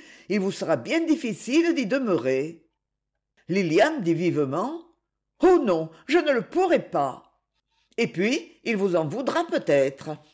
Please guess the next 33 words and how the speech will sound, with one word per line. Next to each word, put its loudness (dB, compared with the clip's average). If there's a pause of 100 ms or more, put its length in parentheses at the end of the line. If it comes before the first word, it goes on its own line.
(140)
Un 4
homme -2
si -4
orgueilleux 2
pardonnerait 2
difficilement, -2 (180)
il -2
me 0
semble, -4 (200)
à 0
la 4
femme -2
qui -4
repousserait 0
à 2
la 0
fois -4
son -4
amour -2 (220)
et 2
une 0
situation 0
aussi 0
enviée, 2 (180)
surtout 0
quand 2
cette -2
femme -2
est -4
entièrement 0
dépendante 0
de 0
lui -2